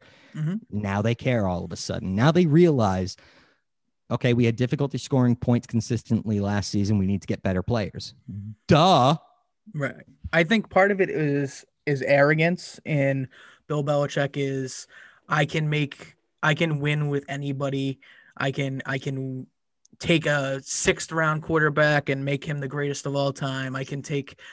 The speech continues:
Speaker 1: a seventh round quarterback wide receiver and make him a, one of the best, uh, i-, in this generation." It's like, y-, this is not gonna happen everywhere. And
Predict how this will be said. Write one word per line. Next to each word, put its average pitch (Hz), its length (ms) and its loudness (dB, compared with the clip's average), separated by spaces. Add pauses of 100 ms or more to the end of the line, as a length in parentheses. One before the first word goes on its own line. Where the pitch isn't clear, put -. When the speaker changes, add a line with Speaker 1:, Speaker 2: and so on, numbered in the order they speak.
(260)
Speaker 1:
a 139 140 -2
seventh 160 400 0
round 147 440 -2
quarterback 151 680 0
wide 147 240 2
receiver 143 540 -2
and 135 100 -4
make 139 160 -2
him 139 200 -2
a, 135 260 -4
one 143 320 -4
of 139 40 0
the 143 80 0
best, 139 420 -2
uh, 135 200 -4
i-, 131 160 -6 (100)
in 139 220 -4
this 135 160 -8
generation." 151 540 -2
It's 139 180 -8
like, 147 220 -2 (1300)
y-, 151 160 -2
this 170 220 0
is 226 120 -4
not 247 200 0
gonna 233 160 0
happen 139 720 -2
everywhere. 143 500 0
And 147 160 -4